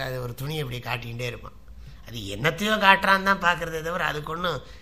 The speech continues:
சிகப்பை பார்த்தா, இப்ப நம்ம போனோம்னா காவி நிறத்துக்கு பயந்து போகுது அப்படின்லாம் சொல்ல முடியாது. மாட்டுக்கு இதே கதை தான்.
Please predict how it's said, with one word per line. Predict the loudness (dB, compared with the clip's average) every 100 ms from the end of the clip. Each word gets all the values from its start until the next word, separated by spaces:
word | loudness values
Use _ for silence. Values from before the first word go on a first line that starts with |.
| -16 -4
சிகப்பை | 0 2 2 2
பார்த்தா, | 0 0 -2
இப்ப | -2
நம்ம | -4 -4
போனோம்னா | -2 0 0 -2
காவி | -2 0 0 0
நிறத்துக்கு | 0 -2 -6 -4
பயந்து | -2 -2 -4
போகுது | -6 -6 -6
அப்படின்லாம் | -8 -6 -6 -6
சொல்ல | -6
முடியாது. | -6 -8 -10 -12 -14 -18 -16 -4
மாட்டுக்கு | 2 2 2 -2
இதே | -2 -2
கதை | -2 -6
தான். | -10